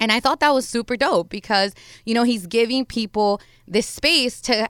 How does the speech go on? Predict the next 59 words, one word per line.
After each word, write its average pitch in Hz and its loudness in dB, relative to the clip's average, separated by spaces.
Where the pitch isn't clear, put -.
have 294 0
kind 285 -2
of 330 -6
like 320 -2
a 190 2
mock 170 -2
restaurant, 294 -2
because 247 -2
it's 269 -4
not 370 2
like 311 0
a 214 2
full-blown, 214 2
you 208 -4
know, 202 -4
let's 208 0
take 220 -2
on 202 0
this 190 -2
huge 220 -6
project 185 -2
of 180 -4
a 165 -2
restaurant, 208 0
but 240 -2
it, 233 0
it 214 -4
gives 208 -4
you, 254 -2
like, 226 0
a 185 0
stepping 196 -4
stone, 196 -4
like 180 -4
a 160 -2
block 160 0
to 196 -6
kind 180 -2
of 160 -8
do 269 -4
that, 156 -4
right? 185 -2
If 190 -10
that's 180 0
what 175 -10
you 185 -4
wanna 160 -2
do, 294 -4
or 240 0
if 240 -2
you're 277 0
like, 277 -2
"No, 349 0
I'm 330 -2
kind 339 -2
of 349 -8
cool 294 0
with 277 0
this," 214 0